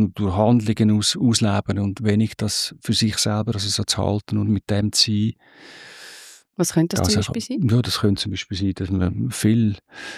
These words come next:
Speaker 1: viel Sport macht und so. Das ist eine Möglichkeit, oder?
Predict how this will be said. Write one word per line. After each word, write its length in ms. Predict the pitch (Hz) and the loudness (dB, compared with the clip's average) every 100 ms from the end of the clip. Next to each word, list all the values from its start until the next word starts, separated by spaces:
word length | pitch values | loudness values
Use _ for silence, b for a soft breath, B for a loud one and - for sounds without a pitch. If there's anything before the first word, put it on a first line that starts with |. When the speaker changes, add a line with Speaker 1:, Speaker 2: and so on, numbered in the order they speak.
| B | B
Speaker 1:
viel 220 | - 113 | -2 0
Sport 460 | - - 104 123 - | 0 2 2 0 0
macht 380 | 110 131 - 127 | 2 0 -2 -4
und 120 | 120 | -2
so. 360 | 117 110 127 123 | 0 2 0 0
Das 200 | 98 - | -4 -4
ist 160 | 104 | -4
eine 80 | 101 | 0
Möglichkeit, 580 | 101 110 117 113 113 - | 0 0 -2 0 2 2
oder? 240 | 101 127 | 0 -2